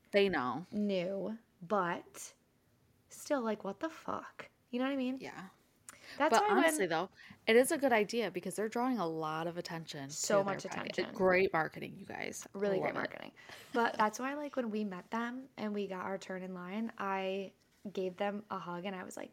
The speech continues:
Speaker 2: "You guys had a great show. Like, it's so awesome to meet you." Not that I wouldn't have said that anyway, but
Speaker 1: Yeah.
Speaker 2: I, there was people that were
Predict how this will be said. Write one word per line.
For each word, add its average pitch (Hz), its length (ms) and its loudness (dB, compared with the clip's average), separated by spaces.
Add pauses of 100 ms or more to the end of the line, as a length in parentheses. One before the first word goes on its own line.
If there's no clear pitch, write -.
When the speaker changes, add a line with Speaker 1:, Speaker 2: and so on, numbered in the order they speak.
Speaker 2:
"You 285 160 -6
guys 285 220 -6
had 294 120 -4
a 285 40 -6
great 277 260 -6
show. 262 340 -4
Like, 247 140 -6
it's 240 200 -10
so 262 240 0
awesome 254 360 -2
to 233 60 -6
meet 233 220 -4
you." 240 280 -4 (280)
Not 254 160 4
that 311 80 -2
I 302 60 0
wouldn't 208 220 0
have 202 100 -6
said 170 180 -6
that 185 200 -4
anyway, 208 460 -6 (440)
but 208 340 0
Speaker 1:
Yeah. 185 140 -12 (1040)
Speaker 2:
I, 220 280 -4
there 226 140 -8
was 233 140 -10
people 247 360 -14
that 247 180 -14
were 220 100 -12